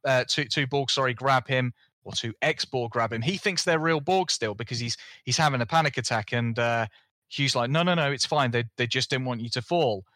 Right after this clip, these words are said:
Um, and as you, as we see this conversation going on, and he sees the, the X Bs, as they're called,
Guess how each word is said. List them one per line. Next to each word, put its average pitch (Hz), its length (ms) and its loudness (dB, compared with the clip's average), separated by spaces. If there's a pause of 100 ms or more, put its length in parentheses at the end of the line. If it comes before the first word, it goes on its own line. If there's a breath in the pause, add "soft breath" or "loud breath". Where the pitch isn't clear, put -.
(320)
Um, 135 460 4 (100)
and 143 240 2
as 160 300 2
you, 143 140 -6 (440)
as 156 340 2
we 143 100 -4
see 147 280 2
this 135 160 0
conversation 120 800 -2 (500 soft breath)
going 127 320 2
on, 143 240 4
and 113 100 2
he 117 160 -4
sees 127 440 0
the, 117 300 -2
the 110 680 -4
X 147 220 -2
Bs, 127 360 -2
as 110 120 -4
they're 110 140 -2
called, 104 420 -12